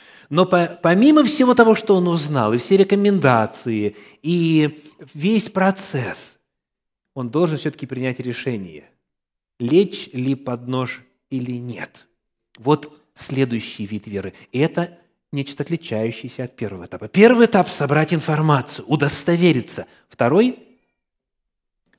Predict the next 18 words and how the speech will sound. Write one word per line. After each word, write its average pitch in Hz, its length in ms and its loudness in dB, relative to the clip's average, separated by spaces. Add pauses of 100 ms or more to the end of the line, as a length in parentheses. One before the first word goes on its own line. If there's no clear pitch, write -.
принять 127 420 -2
решение 165 920 -2 (240)
действовать. - 600 -16
Именно 180 360 0
акт - 380 -6
воли, 135 680 -2 (720)
акт, - 500 -2 (300)
который 127 320 -2
побуждает 123 580 0
человека 135 720 -6 (200)
теперь 127 540 -4
вести 156 360 -2
себя 107 560 -2 (140)
сообразно 117 580 -2
тому, 151 540 -4 (440)
что - 320 -8
он 117 420 -6 (520)
узнал. 104 580 -14